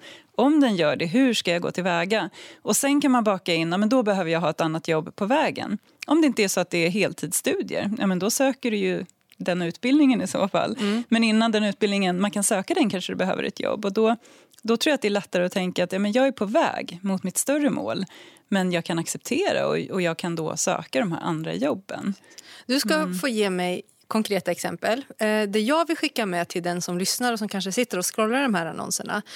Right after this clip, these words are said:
Speaker 2: det är att titta faktiskt på vad är det, det behöver inte vara så att det är drömjobbet, men det kanske finns en upp-, alltså drömuppgift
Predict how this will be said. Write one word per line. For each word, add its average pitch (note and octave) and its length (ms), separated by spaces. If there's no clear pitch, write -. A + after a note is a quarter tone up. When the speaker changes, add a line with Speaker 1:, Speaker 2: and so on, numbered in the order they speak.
Speaker 2:
det A#3 140
är G#3+ 80
att - 160
titta C#4+ 500
faktiskt - 560
på F#3 220
vad G3 220
är F3+ 320
det, F3+ 240
det G#3+ 140
behöver C4 140
inte B3+ 120
vara G#3+ 80
så - 80
att F3+ 80
det F#3 60
är F3 40
drömjobbet, F#3+ 840
men A3 120
det G#3 80
kanske G#3+ 300
finns G3 400
en G3+ 220
upp-, - 160
alltså A3 180
drömuppgift A#3 1000